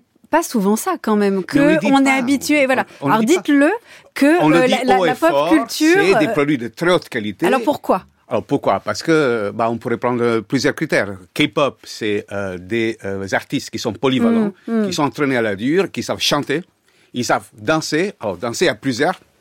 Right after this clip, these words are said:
Speaker 2: pas tout seul.
Speaker 1: Ouais.
Speaker 2: C'est la,
Speaker 1: Donc
Speaker 2: c'est
Speaker 1: c'est des vraies
Speaker 2: les vraies
Speaker 1: chorégraphies,
Speaker 2: chorégraphies. C'est ça qui
Speaker 1: travaillées,
Speaker 2: fait un
Speaker 1: mises en
Speaker 2: peu
Speaker 1: scène.
Speaker 2: la, la différence par rapport à d'autres musiques. Mais évidemment, vous trouvez des bandes aussi aux États-Unis qui font ça. Mais, euh, dans la K-pop, c'est la règle. Dès le
Speaker 1: Hmm.
Speaker 2: départ, dès, euh,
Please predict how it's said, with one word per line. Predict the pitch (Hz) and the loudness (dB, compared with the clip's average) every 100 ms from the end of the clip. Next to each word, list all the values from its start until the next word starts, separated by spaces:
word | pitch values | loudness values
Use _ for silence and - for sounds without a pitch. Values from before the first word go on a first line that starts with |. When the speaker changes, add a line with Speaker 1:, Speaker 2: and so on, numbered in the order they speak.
| _ - | _ -4
Speaker 2:
pas | 107 | -4
tout | 143 | -2
seul. | - 151 208 _ | 0 0 0 _
Speaker 1:
Ouais. | 233 220 320 | -4 -2 -4
Speaker 2:
C'est | - 110 | -2 -2
la, | 110 127 | 0 -2
Speaker 1:
Donc | 113 | -2
Speaker 2:
c'est | 110 196 | -4 0
Speaker 1:
c'est | 247 | 2
des | 208 | 2
vraies | 214 | 0
Speaker 2:
les | 269 | 0
vraies | |
Speaker 1:
chorégraphies, | 285 254 214 220 254 | 0 0 0 0 0
Speaker 2:
chorégraphies. | 175 277 285 - 202 202 208 | 0 0 -2 -2 -2 0 0
C'est | 208 | 0
ça | 226 | 0
qui | 254 269 | 0 0
Speaker 1:
travaillées, | |
Speaker 2:
fait | 208 | 0
un | |
Speaker 1:
mises | 208 | 2
en | |
Speaker 2:
peu | 170 139 | 4 4
Speaker 1:
scène. | 233 262 | 2 -2
Speaker 2:
la, | 101 98 | -2 -2
la | 101 | -2
différence | 101 113 107 - - | -4 -4 -2 -4 -4
par | 98 | -8
rapport | 95 104 | -6 -6
à | 92 | -6
d'autres | 90 - 92 | -10 -14 -14
musiques. | 104 156 - 131 | -10 -10 -10 -2
Mais | |
évidemment, | 143 175 156 - - _ | 2 2 0 -6 -20 _
vous | 113 127 | -10 -4
trouvez | 147 | 0
des | 147 117 | 0 0
bandes | 143 120 | -2 -2
aussi | 113 143 | -6 -6
aux | |
États-Unis | 117 104 98 131 | -6 -8 -6 -6
qui | 131 | -6
font | 127 | -6
ça. | 139 131 - - | -6 -6 -10 -12
Mais, | 117 123 165 _ - | -2 0 0 _ -6
euh, | 113 117 123 120 120 120 | -2 -2 -2 -4 -4 -4
dans | 127 | -4
la | |
K-pop, | 107 143 220 | -4 -4 -4
c'est | - - - 208 | -2 -2 -2 -2
la | 175 | -2
règle. | 196 170 101 - - - _ | -2 -4 -8 -16 -20 -20 _
Dès | 117 240 | -2 0
le | 262 | 2
Speaker 1:
Hmm. | |
Speaker 2:
départ, | 202 175 175 175 214 226 | 0 0 0 0 -2 -6
dès, | 139 117 190 190 - | -10 0 2 2 -2
euh, | 143 | -6